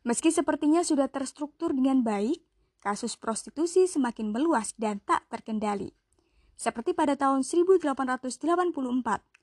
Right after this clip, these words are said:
prostitusi liar marak setelah adanya pembangunan jalan serta rel yang melibatkan pekerja di Jawa maupun Sumatera.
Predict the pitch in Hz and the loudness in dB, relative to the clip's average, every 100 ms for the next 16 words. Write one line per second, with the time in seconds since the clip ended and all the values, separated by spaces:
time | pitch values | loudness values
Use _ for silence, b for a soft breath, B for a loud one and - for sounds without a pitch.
0 | _ _ _ - 208 - - 220 226 233 | _ _ _ -8 -8 -8 -8 -4 0 4
1 | 320 339 330 - 233 262 349 269 _ _ | 6 6 2 -8 0 4 4 2 _ _
2 | _ _ - 220 240 277 254 247 240 240 | _ _ -12 -4 -2 0 0 0 2 0
3 | 226 339 339 294 269 254 226 208 208 302 | 0 2 4 4 4 2 0 0 0 0
4 | - 269 233 220 311 349 359 302 233 254 | -2 -6 -4 -2 0 2 2 2 0 2
5 | 339 262 233 240 233 240 - 240 240 214 | 2 2 -2 -4 -6 -8 -8 -6 -2 -4
6 | 202 226 202 233 392 247 202 220 - 233 | -4 -2 2 2 0 -4 -6 -10 -6 -2
7 | 330 - | -2 0